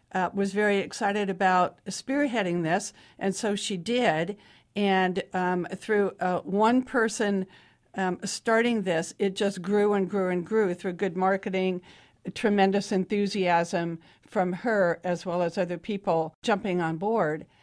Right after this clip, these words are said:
And we started a planning group, and it grew from one person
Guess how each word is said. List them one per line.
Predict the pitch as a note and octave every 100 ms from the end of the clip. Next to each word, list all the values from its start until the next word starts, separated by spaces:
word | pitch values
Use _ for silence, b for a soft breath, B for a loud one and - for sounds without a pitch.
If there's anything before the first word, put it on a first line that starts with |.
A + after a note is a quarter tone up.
| b -
And | F#3+ F#3 F#3 F3+ E3
we | - F#3+
started | G3 - F3+ F#3
a | E3
planning | - G#3 G#3 G#3+
group, | G3 G3+ G#3 G3+ b b b
and | - G3
it | E3
grew | F#3+ G3+ G3
from | - F3 F#3
one | A3 B3+
person | - G#3+ G3+ G3 F#3 F#3+